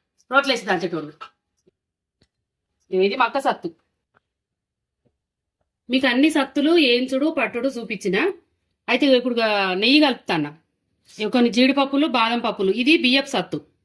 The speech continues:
ఇట్లా కలుపుకోరి. ఇంకా ఎ-, ఉంటే మీ దగ్గర ఏమో ఎక్కువ ఉంటే ఎక్కువ కూడా కలుపుకోరి. నేను దీనికి తగ్గట్టు కలిపిన. ఇక నెయ్యి పోస్తాను, చూసి కలుపుకోండి.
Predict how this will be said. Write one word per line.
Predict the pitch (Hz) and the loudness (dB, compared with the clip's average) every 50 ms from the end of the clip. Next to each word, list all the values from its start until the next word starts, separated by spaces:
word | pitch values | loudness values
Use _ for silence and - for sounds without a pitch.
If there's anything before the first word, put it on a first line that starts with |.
| _ _ _ _ _ _ _ _ _ _ _ _ _ _ - - _ _ _ _ _ _ - | _ _ _ _ _ _ _ _ _ _ _ _ _ _ -20 -20 _ _ _ _ _ _ -6
ఇట్లా | 240 240 233 | -4 -2 -2
కలుపుకోరి. | 233 226 240 233 - 262 214 165 151 - - _ _ _ _ _ _ _ _ _ _ _ _ _ _ _ _ _ _ _ _ _ _ _ _ _ - | 0 -2 -4 -4 -2 0 0 0 -2 -4 -10 _ _ _ _ _ _ _ _ _ _ _ _ _ _ _ _ _ _ _ _ _ _ _ _ _ -2
ఇంకా | 214 202 240 233 233 226 220 | 0 2 4 2 2 2 0
ఎ-, | 220 196 190 233 | -2 -2 0 0
ఉంటే | 262 262 311 302 | 0 2 2 2
మీ | 269 240 | 2 2
దగ్గర | 226 220 214 226 214 | 2 0 -2 -2 -2
ఏమో | 208 202 202 196 185 | -2 -2 -2 0 0
ఎక్కువ | 185 180 175 175 - 254 240 | 0 0 0 0 0 0 2
ఉంటే | 240 254 240 | 2 0 -2
ఎక్కువ | - - 208 | -2 -4 -4
కూడా | 202 196 196 | -2 0 0
కలుపుకోరి. | 180 170 160 160 175 165 185 214 | 0 0 -2 -2 -4 -4 -2 0
నేను | 208 196 180 | 0 2 4
దీనికి | 165 185 196 196 196 190 | 4 4 4 4 2 2
తగ్గట్టు | 190 170 165 185 180 180 175 | 0 -2 -2 -4 -4 -4 -2
కలిపిన. | 160 160 165 160 160 - 285 285 - _ _ _ _ _ - | -4 -4 -4 -4 -4 -4 -4 -6 -8 _ _ _ _ _ -6
ఇక | 226 | -4
నెయ్యి | 226 226 233 247 262 262 | -2 0 2 2 2 2
పోస్తాను, | 240 220 - - 185 165 147 123 - _ _ _ _ _ _ _ _ _ _ _ _ _ _ _ _ _ _ _ _ _ _ _ _ _ _ _ _ _ _ _ _ _ _ _ _ _ _ _ _ _ _ _ _ _ _ _ _ _ _ _ _ _ _ _ _ _ _ _ _ _ _ _ _ _ _ _ _ _ _ _ _ _ _ _ _ _ _ _ _ _ _ _ _ _ _ _ _ _ _ _ _ - | 2 0 -2 -2 -2 -2 -2 -4 -10 _ _ _ _ _ _ _ _ _ _ _ _ _ _ _ _ _ _ _ _ _ _ _ _ _ _ _ _ _ _ _ _ _ _ _ _ _ _ _ _ _ _ _ _ _ _ _ _ _ _ _ _ _ _ _ _ _ _ _ _ _ _ _ _ _ _ _ _ _ _ _ _ _ _ _ _ _ _ _ _ _ _ _ _ _ _ _ _ _ _ _ _ 0
చూసి | - 254 277 294 285 330 | 4 6 6 6 4 2
కలుపుకోండి. | - 240 196 196 185 - 202 180 165 160 196 | 0 0 0 -2 -2 -2 -2 -2 -2 0 -2